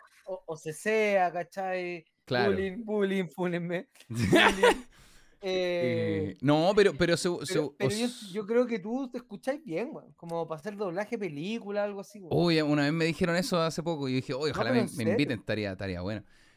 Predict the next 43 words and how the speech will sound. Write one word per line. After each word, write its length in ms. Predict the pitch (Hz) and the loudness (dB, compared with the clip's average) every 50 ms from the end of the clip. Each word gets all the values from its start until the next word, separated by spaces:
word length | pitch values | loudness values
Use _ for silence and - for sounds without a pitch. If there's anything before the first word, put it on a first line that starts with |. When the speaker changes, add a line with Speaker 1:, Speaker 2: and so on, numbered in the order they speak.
| _ _ - | _ _ -2
Speaker 2:
Pero 100 | 123 123 | 2 4
igual, 440 | 131 151 165 185 185 190 190 180 - | 6 6 4 4 2 0 0 -2 -4
eh, 480 | - 143 143 139 139 139 135 131 127 113 117 | -4 -2 -2 0 0 0 0 0 -2 -2 0
pero 240 | 160 156 170 170 170 | 0 0 2 2 2
no, 240 | 180 180 202 233 220 | 2 2 2 2 2
no 160 | 208 202 208 | 0 0 0
es 60 | 220 | 2
necesariamente 520 | 226 240 - 254 214 254 247 240 247 - 254 | 0 0 0 2 0 2 2 2 0 2 2
así, 160 | 247 - 240 170 | 2 2 2 2
igual 180 | 147 143 160 | 2 2 0
se 120 | 147 - 160 | 0 0 -2
fue 140 | 151 180 180 | 0 0 -2
desarrollando 500 | 170 180 180 147 135 127 135 151 156 156 | 0 0 -2 0 0 0 0 0 -2 -2
con 100 | 165 175 | -2 -4
el 140 | 175 180 - | -4 -4 -2
tiempo, 360 | 170 151 120 104 - 101 - _ | 0 -2 -2 -2 -4 -10 -12 _
¿cachai? 480 | _ - 107 98 - 135 127 143 165 - _ _ _ _ - - - - - | _ -8 -8 -6 -2 -2 -2 -2 -2 -6 _ _ _ _ -20 -20 -20 -16 -10
Eh, 580 | - 107 101 98 98 95 92 90 90 87 87 - - | -8 -6 -4 -4 -4 -6 -6 -8 -10 -12 -14 -16 -10
quizás 400 | - 131 127 - - 170 165 - | -4 -2 -2 2 2 2 0 0
sí 220 | - - 185 175 180 | -2 -2 0 0 2
era 140 | 180 175 | 2 0
bueno 260 | 170 170 180 180 185 170 | 0 -2 -4 -4 -4 -4
pa 100 | 175 170 | -4 -4
hablar 300 | 170 170 175 175 170 160 | -2 -2 -2 -2 -4 -4
desde 260 | 175 170 156 165 175 | -6 -6 -2 -2 0
antes, 220 | 175 160 143 131 | 0 0 -2 -4
no 80 | 120 117 | -4 -4
sé, 180 | 131 123 117 | -2 -2 -2
desde 160 | 113 110 104 117 | -2 -4 -6 -6
el 140 | 113 104 | -8 -8
colegio, 360 | - - 135 135 131 - - 98 | -6 -4 -2 -2 -2 -2 -2 -4
por 120 | 101 95 | -4 -4
ejemplo. 320 | 95 - 95 80 - 76 - _ - - - - - | -4 -4 -6 -8 -8 -12 -18 _ -8 -8 -8 -6 -4
Pero 160 | 151 151 165 | -2 -2 -2
creo 100 | 175 233 | -2 -2
que 60 | 240 | -4
igual 320 | 226 202 208 226 208 196 180 | -4 -2 2 4 4 4 4
Speaker 1:
¿Extrovertido? 400 | 156 - - 185 156 156 196 - 440 - - 214 | 2 0 -4 -4 -2 -2 -2 -2 -4 -6 -6 -4
Speaker 2:
son, 180 | 190 190 185 - - - | -6 -6 -6 -8 -12 -6
son 200 | - 202 196 185 | -4 -4 -4 -4
como 260 | - 190 190 190 190 | -4 -4 -2 -2 -2
los, 360 | 180 175 175 175 170 165 151 - | 0 0 0 0 0 0 0 2
¿ah? 260 | 147 156 208 330 415 | 2 2 2 0 -2